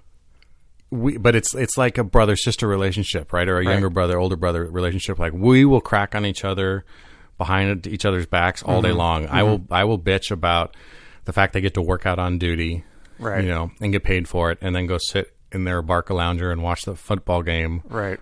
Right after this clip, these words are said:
Speaker 1: while I'm out driving around in my vest and gear and crap and dealing
Speaker 2: Right.
Speaker 1: with all this nonsense.
Speaker 2: Sure.
Speaker 1: But the minute someone else starts to rag on 'em from
Speaker 2: Mm-hmm.
Speaker 1: outside of, of, of first responder network or whatever, it's like,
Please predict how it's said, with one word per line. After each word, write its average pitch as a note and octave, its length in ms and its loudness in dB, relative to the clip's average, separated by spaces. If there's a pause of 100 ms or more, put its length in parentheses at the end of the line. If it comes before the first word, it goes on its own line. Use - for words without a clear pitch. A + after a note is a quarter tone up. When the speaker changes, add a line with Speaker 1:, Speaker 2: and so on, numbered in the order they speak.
Speaker 1:
while F2+ 140 -4
I'm G#2 120 0
out F#2 140 0
driving F#2+ 320 2
around F2 260 2
in F2 100 0
my E2 320 -2
vest F2+ 460 -6
and E2+ 120 -4
gear E2+ 180 -4
and E2 100 -6
crap D#2+ 400 -6
and D#2 160 -6
dealing E2 280 -4
Speaker 2:
Right. E2 60 -2
Speaker 1:
with D#2 120 -8
all E2 100 -8
this E2 160 -10
nonsense. E2 520 -8 (180)
Speaker 2:
Sure. G2+ 240 -8 (760)
Speaker 1:
But G#2 140 -4
the G2+ 80 0
minute B2+ 260 6
someone G2 260 2
else A#2 260 6
starts - 320 0
to F2+ 100 -2
rag E2 280 2
on D#2+ 220 0
'em D2+ 140 -6
from F#2 160 -6
Speaker 2:
Mm-hmm. F2 80 -4
Speaker 1:
outside F#2 560 0
of, F2 260 -4
of, D#2+ 440 -2
of D#2+ 280 -6
first - 260 -2
responder F2+ 840 0
network G2 460 0
or B2 40 0
whatever, B2 260 2
it's - 60 -4
like, F2+ 60 0